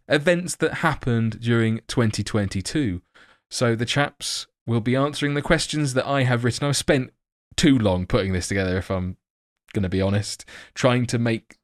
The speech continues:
some relatively original questions that cannot be cheated on. But annoyingly,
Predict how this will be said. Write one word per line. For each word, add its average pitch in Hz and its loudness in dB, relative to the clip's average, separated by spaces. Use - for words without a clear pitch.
some 110 -2
relatively 120 2
original 123 2
questions 110 2
that - -2
cannot 113 2
be 107 2
cheated 117 4
on. 90 2
But 117 2
annoyingly, 113 2